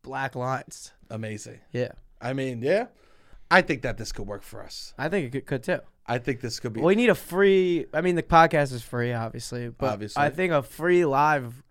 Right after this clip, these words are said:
Speaker 1: component would be fun.
Speaker 2: We need something that's f-, free. People are hanging out, having
Speaker 1: Yeah,
Speaker 2: a good
Speaker 1: yeah,
Speaker 2: time.
Speaker 1: yeah, yeah.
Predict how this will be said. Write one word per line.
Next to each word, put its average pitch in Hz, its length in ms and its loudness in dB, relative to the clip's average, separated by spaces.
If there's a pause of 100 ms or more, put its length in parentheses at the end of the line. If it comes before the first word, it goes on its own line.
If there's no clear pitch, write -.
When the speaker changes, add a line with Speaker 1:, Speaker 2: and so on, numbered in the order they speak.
Speaker 1:
component 120 600 -4
would 127 160 -6
be 117 80 -6
fun. 143 340 -6
Speaker 2:
We 175 160 0
need 202 220 2
something 147 320 0
that's 127 460 -4
f-, 123 100 -10
free. 151 400 2
People 135 340 -2
are 123 80 0
hanging 127 340 -4
out, 113 220 -4
having 160 200 2
Speaker 1:
Yeah, 196 60 6
Speaker 2:
a 135 140 2
good 151 100 0
Speaker 1:
yeah, 175 140 4
Speaker 2:
time. 135 100 0
Speaker 1:
yeah, 139 220 0
yeah. 127 260 -4